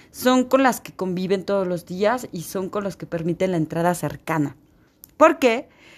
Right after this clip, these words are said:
Porque su máscara del controlador hace que sean desconfiados. Les cuesta muchísimo trabajo abrir su corazón, su alma.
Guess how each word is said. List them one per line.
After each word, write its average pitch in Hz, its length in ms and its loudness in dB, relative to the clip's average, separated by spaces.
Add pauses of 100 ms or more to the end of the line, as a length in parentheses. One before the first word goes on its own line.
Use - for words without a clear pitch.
(200)
Porque 226 680 4
su - 200 -8
máscara 175 420 -4
del 190 140 -2
controlador 208 760 2
hace - 240 -6
que - 100 -12
sean 190 240 -4
desconfiados. 156 1300 -4 (460)
Les 175 260 2
cuesta 185 580 2 (120)
muchísimo 175 720 -2
trabajo 170 380 0
abrir 165 240 2
su - 160 -6
corazón, 165 640 0 (240)
su 165 340 -2
alma. 160 640 2